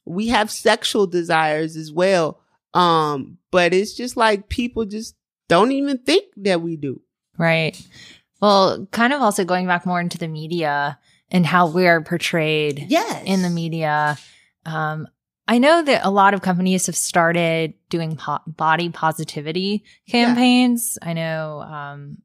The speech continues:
Speaker 1: Tommy
Speaker 2: Tommy
Speaker 1: Hilfiger.
Speaker 2: Hilfiger.
Speaker 1: Yeah, I've
Speaker 2: Hilfiger.
Speaker 1: seen that too.
Speaker 2: Tommy Hilfiger, Target.
Speaker 1: Yeah.
Speaker 2: There's a few others out there.
Speaker 1: Yeah.
Speaker 2: And what are your thoughts on them starting a movement? And even Nike with their shoes, right?
Speaker 1: Yeah,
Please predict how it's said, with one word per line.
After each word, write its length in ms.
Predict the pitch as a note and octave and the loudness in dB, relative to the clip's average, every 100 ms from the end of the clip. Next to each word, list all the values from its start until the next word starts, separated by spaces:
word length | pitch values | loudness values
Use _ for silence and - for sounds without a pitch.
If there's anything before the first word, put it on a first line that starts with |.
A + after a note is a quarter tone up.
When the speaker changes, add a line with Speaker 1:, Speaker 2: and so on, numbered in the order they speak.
| _ - | _ -6
Speaker 1:
Tommy 280 | A#3+ A3 A3 | -4 -2 2
Speaker 2:
Tommy 280 | G#3+ A3 | 4 4
Speaker 1:
Hilfiger. 220 | A3 A3 A3 | 4 4 4
Speaker 2:
Hilfiger. 40 | |
Speaker 1:
Yeah, 380 | B3+ G#3+ G3 G#3+ | 2 4 4 2
I've 60 | G#3 | 2
Speaker 2:
Hilfiger. 140 | G#3+ | 0
Speaker 1:
seen 120 | A3 | 0
that 180 | G#3 G3 | -6 -6
too. 220 | A3+ F#3+ F3+ | -4 -4 2
Speaker 2:
Tommy 340 | A3 A3 A3 | 2 4 4
Hilfiger, 760 | A3 G#3 G#3+ G3+ G3+ G3 G3 G3 | 2 2 -2 0 0 0 -2 -6
Target. 500 | - G3 G3+ G#3 G3+ G3+ G3 F#3+ F#3 | -2 0 2 0 0 2 4 4 4
Speaker 1:
Yeah. 500 | F#3+ E3+ D3 B2+ G#2 | 4 2 -2 -6 -6
Speaker 2:
There's 160 | A#3+ C#4 | -4 -2
a 60 | |
few 220 | C#4+ C4 G3+ | -2 0 2
others 320 | G3+ G#3 F3+ | 2 2 0
out 200 | E3 E3+ | -2 0
there. 300 | E3 D#3+ D#3 | 0 0 0
Speaker 1:
Yeah. 60 | D#3 | 0
Speaker 2:
And 260 | D#3+ D#3 D#3+ | -2 -4 0
what 160 | F#3 | 0
are 60 | G3+ | 0
your 140 | F#3+ | -2
thoughts 460 | F3+ E3+ E3 - - | -2 0 0 -2 -4
on 420 | E3+ D#3+ D#3+ D#3 | -2 -4 -6 -8
them 800 | D#3 D#3 D#3 D#3 D#3 D#3 D#3+ C3 _ _ _ | -6 -4 -4 -6 -10 -10 -12 -12 _ _ _
starting 580 | - - D#3+ D#3 D#3 D3+ | -8 -2 -2 -2 -4 -8
a 80 | D3+ | -10
movement? 300 | D#3 D3+ F3 | -10 -6 2
And 120 | G#3+ | 4
even 220 | C4 C4 | 4 4
Nike 360 | F3 A3+ - E3+ | 4 0 0 -2
with 140 | E3+ E3+ | -2 -2
their 140 | F3 | -4
shoes, 480 | - B3+ F3 D3 - | -2 -2 -2 -2 -2
right? 100 | E3 | 2
Speaker 1:
Yeah, 320 | C#4 C#3+ D3 | 4 2 -4